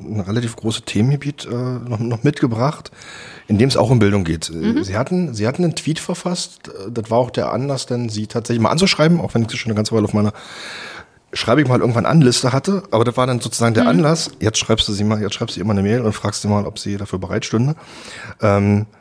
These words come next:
Speaker 1: ich zitiere sie mal, Sie haben geschrieben, "Viele Probleme in unserer Gesellschaft sind durch Armut begründet, denn sie verhindert zu oft Bildung und Teilhabe.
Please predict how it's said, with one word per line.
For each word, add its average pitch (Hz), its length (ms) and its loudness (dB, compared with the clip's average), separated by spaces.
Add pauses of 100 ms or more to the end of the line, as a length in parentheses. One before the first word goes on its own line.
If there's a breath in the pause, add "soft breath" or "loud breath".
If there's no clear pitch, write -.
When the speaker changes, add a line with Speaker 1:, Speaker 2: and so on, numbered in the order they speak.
(300 soft breath)
Speaker 1:
ich 101 100 -8
zitiere 143 340 0
sie 175 80 6
mal, 160 200 6
Sie 110 140 2
haben 123 160 2
geschrieben, 147 340 0
"Viele 180 280 0
Probleme 120 420 4
in 123 60 4
unserer 110 220 2
Gesellschaft 104 500 2
sind 104 180 2
durch 101 180 -4
Armut 98 380 4
begründet, 85 480 -4
denn 95 140 0
sie 113 80 -2
verhindert 110 400 0
zu - 200 -8
oft - 260 -6
Bildung 104 260 0
und 98 160 -6
Teilhabe. 87 720 -4